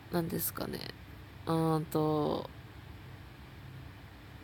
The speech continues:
まあ、夕方に行ったりとか、朝早-、早く行ったりとか、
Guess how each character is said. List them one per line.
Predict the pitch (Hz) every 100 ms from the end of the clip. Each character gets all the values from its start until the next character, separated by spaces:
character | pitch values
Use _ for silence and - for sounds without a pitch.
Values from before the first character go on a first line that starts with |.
| - - - - - -
ま | 190
あ、 |
夕 | 175 185 185
方 | 185 180 175
に | 175
行 | 175
っ |
た | - 220
り | 214
と | 202
か、 | - 240 208 -
朝 | 196 -
早-、 | 185 170 165 165
早 | 190 190
く | 180 160
行 | 160
っ | - -
た | 180
り | 165
と | 160
か、 | - 180 160